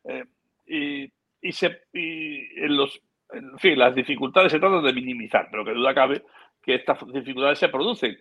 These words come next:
Y luego es cuando entra en juego el papel nuestro, es decir, que es explicar a los poderes públicos, a la ciudadanía, a la sociedad en general,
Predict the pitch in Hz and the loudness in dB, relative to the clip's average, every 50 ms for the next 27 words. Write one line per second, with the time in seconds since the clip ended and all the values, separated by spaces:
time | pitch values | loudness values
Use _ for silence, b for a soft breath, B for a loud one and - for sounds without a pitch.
0 | b b b b b _ _ - 196 202 214 240 247 233 220 - - 208 202 196 | b b b b b _ _ -8 -6 -2 0 0 2 2 2 0 0 -2 -2 -2
1 | 202 202 202 190 - 208 202 190 - - - 220 208 202 202 214 208 196 160 175 | -4 -6 -6 -4 -4 -4 -2 -4 -2 0 2 2 2 2 2 0 -2 -2 -2 -2
2 | 151 - 202 202 190 180 226 262 233 - - 139 123 127 127 123 139 127 120 117 | -2 -2 -4 -6 -6 -2 -2 -2 -2 -2 -2 -4 -4 -4 -4 -4 -8 -10 -10 -14
3 | b b b b _ - 156 160 185 185 180 - - 156 156 - 190 180 160 - | b b b b _ -4 -2 -2 -2 -2 -6 -8 -8 -8 -2 2 4 4 4 4
4 | - _ _ _ _ _ _ _ _ - - 110 107 - - - 101 104 135 160 | 0 _ _ _ _ _ _ _ _ -14 -12 -12 -12 -12 -12 -10 -8 -6 -4 -4
5 | 160 - - 196 226 220 208 190 165 151 139 117 - 131 120 117 110 113 113 139 | -4 -6 -6 -10 -10 -8 -8 -6 -4 -4 -4 -4 -4 -2 -2 -2 -2 -2 -4 -4
6 | 180 202 190 180 151 - 139 110 113 113 120 131 - 160 160 165 165 170 185 190 | -4 -4 -2 -2 -4 -4 -6 -8 -6 -6 -6 -6 -4 -4 0 4 4 4 4 2